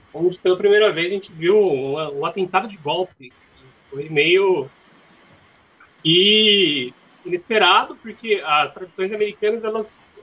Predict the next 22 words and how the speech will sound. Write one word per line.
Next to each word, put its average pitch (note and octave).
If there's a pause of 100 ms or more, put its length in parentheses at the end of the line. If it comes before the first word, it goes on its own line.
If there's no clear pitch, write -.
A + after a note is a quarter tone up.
é, D3+
elas E3+
desde D3+ (680)
mil F#3+
setecentos F3+
e -
setenta D#3+
e C#3+
seis, F3
elas D#3+
são G#3
meio G3+ (100)
que G3+ (320)
referências E3+
de C#3
tran-, D#3 (220)
transição D3+
pacífica E3
de C#3
poder, D#3+ (880)
são D3+
referências D3+